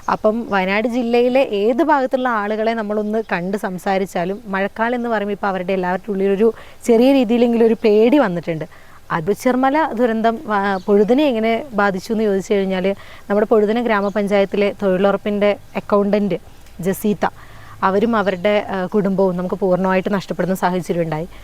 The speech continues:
പിന്നെ പൊഴുതന എസ്റ്റേറ്റ് മേഖലയാണ്. അപ്പം, ആ, മേപ്പാടിയിൽ എസ്റ്റേറ്റ് പണിയുമായി ബന്ധപ്പെട്ട ഒരുപാട് ആളുകൾ, പൊഴുതനയുള്ള ആളുകൾ നമുക്ക് അവിടെ ജോലി ചെയ്ത് വരുന്നുണ്ട്.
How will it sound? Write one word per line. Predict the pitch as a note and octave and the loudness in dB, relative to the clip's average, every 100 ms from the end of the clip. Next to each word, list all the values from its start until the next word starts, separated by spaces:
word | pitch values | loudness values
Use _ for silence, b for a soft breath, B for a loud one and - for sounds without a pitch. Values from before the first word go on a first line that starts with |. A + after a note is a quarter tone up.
| B B B | B B B
പിന്നെ | A#3+ A#3+ | 2 2
പൊഴുതന | B3+ A3+ A#3+ B3+ | 4 4 4 2
എസ്റ്റേറ്റ് | A3 - B3 B3+ | 2 2 2 4
മേഖലയാണ്. | A3+ F#3 F3 D#3+ D#3 - - | 2 2 0 0 -2 -10 -8
അപ്പം, | G3 G3 - - F#3+ | -2 -2 -2 -10 -4
ആ, | |
മേപ്പാടിയിൽ | G3 G3+ G3+ A3 A3 A#3 A#3+ | 2 2 4 4 4 2 2
എസ്റ്റേറ്റ് | G#3 - G#3+ G#3+ | 0 2 0 2
പണിയുമായി | A3 G3+ G3+ G#3 A3 | -2 -2 -2 -2 -2
ബന്ധപ്പെട്ട | G#3+ F#3+ F#3+ G3 | -2 -4 -4 -2
ഒരുപാട് | G3+ F#3+ F#3+ A3 | 0 2 2 2
ആളുകൾ, | A3 G3 G3 | 2 0 0
പൊഴുതനയുള്ള | F#3 F#3+ F3+ G#3 A3+ G#3+ | -2 -2 -2 -2 -2 0
ആളുകൾ | G3 F#3 F#3+ | 0 0 -4
നമുക്ക് | G3 F#3 G3 | -4 -4 -4
അവിടെ | F#3 | -4
ജോലി | G3 G#3 G#3 A#3+ | -2 2 2 2
ചെയ്ത് | A#3 G3+ | 0 -2
വരുന്നുണ്ട്. | G3 E3 D#3+ D3+ | 0 -2 -4 -8